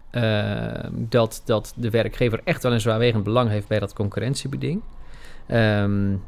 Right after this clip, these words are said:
eh, maar ik zie ook dat een werknemer bijvoorbeeld, ja, eh, wel echt geraakt wordt in zijn, in zijn mogelijkheden inkomen te vergaren, ehm, eh,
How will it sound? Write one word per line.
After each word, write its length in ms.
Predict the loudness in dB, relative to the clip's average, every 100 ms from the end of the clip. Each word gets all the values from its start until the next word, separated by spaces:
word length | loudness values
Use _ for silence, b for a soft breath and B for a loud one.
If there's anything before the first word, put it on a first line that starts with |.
| -12 -14 -8
eh, 140 | -4 -4 -6 -8 -10 -10 0
maar 220 | 2 4
ik 120 | 2
zie 240 | 2 2
ook 260 | 4 4 4
dat 140 | 0
een 60 | 2
werknemer 400 | 2 4 2 2
bijvoorbeeld, 540 | -2 0 0 0 -6 -8
ja, 240 | -2 -2 -2
eh, 140 | -4 -2
wel 200 | 2 2
echt 160 | 2 -2
geraakt 380 | 0 2 2 2
wordt 160 | -2
in 120 | -2 -2
zijn, 220 | -2 -2
in 120 | -2
zijn 260 | -2 -4 -4
mogelijkheden 600 | 0 0 0 0 -2 0
inkomen 440 | -2 0 0 0
te 120 | -2 -6
vergaren, 680 | -6 -2 -2 -2 -4 -8
ehm, 360 | -6 -4 -2 -4 -4 -6 -8 -10 -8
eh, 520 | -6 -6 -8 -8 -10